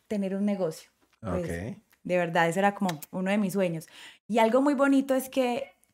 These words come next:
Speaker 1: pues, qué chévere que pudimos generar muchos empleos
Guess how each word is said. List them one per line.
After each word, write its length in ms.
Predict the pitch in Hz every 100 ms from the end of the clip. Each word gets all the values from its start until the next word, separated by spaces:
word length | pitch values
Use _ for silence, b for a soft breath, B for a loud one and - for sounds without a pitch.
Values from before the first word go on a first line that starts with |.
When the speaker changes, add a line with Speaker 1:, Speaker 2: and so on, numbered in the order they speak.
| _ _
Speaker 1:
pues, 180 | 208 202
qué 460 | - 208 196 185 _
chévere 420 | - 254 240 247
que 160 | 240 220
pudimos 460 | 214 208 202 202
generar 480 | 208 247 220 190 185
muchos 380 | 202 233 233 254
empleos 720 | 208 185 - 214 202 214